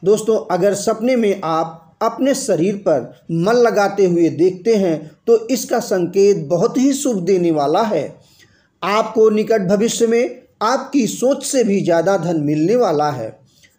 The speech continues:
तो ये स्वप्न आपके लिए बहुत ही शुभ है। नंबर पाँच, सपने में मल खाना।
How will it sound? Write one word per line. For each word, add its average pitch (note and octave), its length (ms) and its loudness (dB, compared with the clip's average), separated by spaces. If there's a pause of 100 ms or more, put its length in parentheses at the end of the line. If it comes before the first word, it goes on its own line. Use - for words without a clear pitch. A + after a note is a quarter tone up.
(100)
तो A3 60 4
ये G3+ 240 4
स्वप्न F#3+ 440 -2 (100)
आपके E3+ 340 -2
लिए D#3+ 180 2
बहुत D#3 460 0
ही F#3+ 220 0
शुभ G#3 300 -2
है। C#3+ 300 -4 (880)
नंबर F3 340 2
पाँच, G#3 440 0 (240)
सपने A#3+ 340 0
में C#4 140 4
मल A#3+ 300 2
खाना। C#3+ 340 -6